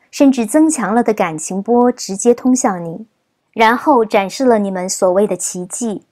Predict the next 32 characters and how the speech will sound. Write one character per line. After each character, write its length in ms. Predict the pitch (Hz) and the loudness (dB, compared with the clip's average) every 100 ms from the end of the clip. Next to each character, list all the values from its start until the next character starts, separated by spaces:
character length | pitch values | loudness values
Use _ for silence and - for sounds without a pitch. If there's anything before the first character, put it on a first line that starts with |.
| _ _ _ _ - | _ _ _ _ -4
你 100 | 226 | 0
的 120 | 311 | 0
脚 240 | 320 165 | 0 -4
开 160 | - 240 | -2 -6
始 120 | 233 | -6
出 220 | 190 247 | -6 -6
汗， 380 | 233 - 233 190 _ _ _ | -4 -4 -4 -6 _ _ _
这 160 | - 247 | -2 0
点 200 | 202 165 | 0 -4
你 100 | 202 | -6
对 140 | 180 233 | -2 0
我 100 | 202 | 2
隐 180 | 196 170 | 0 -6
瞒 240 | 151 151 | -8 -10
了。 300 | 170 180 185 _ _ _ _ _ _ _ _ _ _ _ _ _ _ _ _ _ _ | -10 -10 -12 _ _ _ _ _ _ _ _ _ _ _ _ _ _ _ _ _ _
”“我 120 | 233 226 | 0 0
不 120 | 349 | 0
觉 160 | - | 0
得 120 | 214 226 | 2 2
那 140 | 247 | 0
有 140 | 185 | -2
什 240 | 160 - 160 | -4 -6 -6
么， 260 | 180 190 - _ _ | -8 -12 -16 _ _
脚 200 | - 202 | 0 0
出 180 | - 277 | 0 -4
汗 260 | 294 311 | 0 0
算 180 | 233 254 | 2 -2
是 120 | 226 | -4
什 160 | 202 180 | -8 -8
么 100 | 196 | -6
奇 300 | - 180 175 | -6 -8 -8
迹 380 | - 214 196 | -8 -8 -8